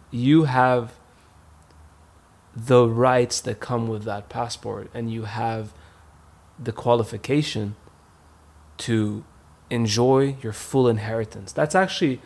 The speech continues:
part three. So when we are restored, we're restored back into our place.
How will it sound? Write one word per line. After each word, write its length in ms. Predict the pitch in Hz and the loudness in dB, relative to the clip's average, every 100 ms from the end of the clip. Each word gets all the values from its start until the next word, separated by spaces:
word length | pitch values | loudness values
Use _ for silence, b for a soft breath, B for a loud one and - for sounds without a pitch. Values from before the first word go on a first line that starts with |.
| b b b - | b b b -2
part 260 | 131 110 | 2 2
three. 300 | - 120 110 101 - - _ | -2 -8 -10 -12 -20 -20 _
So 380 | - 131 123 117 - - - - | -6 2 2 2 -6 -20 -20 -18
when 320 | 123 123 151 | 0 4 4
we 220 | 139 147 139 | 6 6 6
are 320 | 127 123 117 - - - - - | 6 4 2 -10 -20 -20 -20 -20
restored, 600 | 127 120 113 - 180 175 | -8 -6 -4 -2 0 2
we're 100 | 131 | 2
restored 420 | 123 117 - 139 | 0 -2 0 0
back 280 | 117 123 120 | 2 0 0
into 240 | 120 - - | -6 -6 -2
our 260 | 123 120 | 2 2
place. 540 | 113 - 131 - - | 0 -4 -4 -4 -10